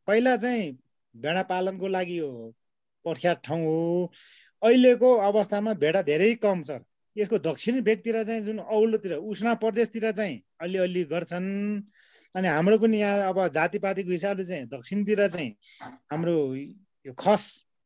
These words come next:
जाति, खसान, होइन, छेत्री, बाहुन, दलित, ब्यासी, अनि माथितिर जाडो ठाउँमा चाहिँ जाड भन्छन्, भोटेहरू, हामी लामाहरू चाहिँ माथि, माथिल्लो भेगमा बस्छौँ। अब करिब करिब लामा बस्तीबाट चाहिँ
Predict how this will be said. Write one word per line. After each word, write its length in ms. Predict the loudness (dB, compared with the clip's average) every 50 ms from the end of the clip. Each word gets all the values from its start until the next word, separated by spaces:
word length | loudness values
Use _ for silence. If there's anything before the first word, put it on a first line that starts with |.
| -2 0
जाति, 240 | 2 2 2 0 -2
खसान, 640 | -4 -2 -2 0 2 2 2 2 2 -2 -4 -6 -10 -14 -20 _ _ _ -10
होइन, 320 | -10 -6 -4 -4 -4 -6 -6 -8
छेत्री, 360 | -4 -2 -2 -2 -2 -4 -4
बाहुन, 440 | -2 0 0 2 2 2 0 -2 -4 -6 -14 -20 -20 -20 _ _ -4
दलित, 400 | -2 0 0 2 0 -2 -2 -6 _ _ _ _ _ _ _ _ _ -16
ब्यासी, 720 | -8 -4 -4 -2 -2 -2 -2 -4 -2 -2 -2 -2 -4 -6 -8 _ _ -14 -10
अनि 120 | -8 -6
माथितिर 500 | -4 -2 -2 -2 -4 -6 -6 -4 -4 -4 -6 -8 -14 -20 -18 -10 -4
जाडो 280 | 0 2 4 4 4 4
ठाउँमा 380 | 2 0 -4 -2 -2 -2 -4
चाहिँ 160 | -4 -4 -4 -2
जाड 320 | 0 2 2 2 0 0
भन्छन्, 460 | -4 -8 -8 -8 -8 -6 -6 -4 -2
भोटेहरू, 560 | 0 0 0 0 0 0 2 2 0 0 -2
हामी 220 | -2 -2 -4 -4 -4
लामाहरू 440 | -2 -2 -2 -2 -2 -4 -4 -6 -6
चाहिँ 160 | -4 -2 0
माथि, 280 | 0 -2 -2 -4 -8 -10 -12 -20 -8 -2 -2
माथिल्लो 340 | 0 2 2 2 2 2
भेगमा 260 | 2 2 0 0 2 4
बस्छौँ। 360 | 4 4 2 2 -2 -10 -14 _ _ _ -20 -20 -20 -20 -20 -20 -16 _ -4
अब 80 | 0 2 4 4 4 2 0 -2 -2 0
करिब 240 | 0 0 0 2 0
करिब 180 | 0 2 0
लामा 320 | 0 0 2 2 2 2 2
बस्तीबाट 460 | 2 2 0 0 -2 -2 0 0 0
चाहिँ 580 | -2 -2 -4 -4 -4 -4 -6 -8 -10 -16 -20